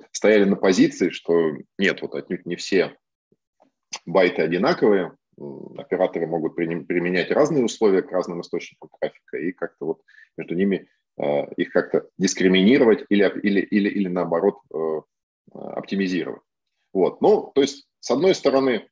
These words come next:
можно считать это спором хозяйствующих субъектов, с другой стороны, возник, э, э, возникла дискуссия,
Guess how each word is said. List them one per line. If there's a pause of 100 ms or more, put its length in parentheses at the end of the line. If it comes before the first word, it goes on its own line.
(100)
можно
считать
это
спором
хозяйствующих
субъектов,
с
другой
стороны, (440)
возник, (100)
э, (460)
э, (1200)
возникла (280)
дискуссия,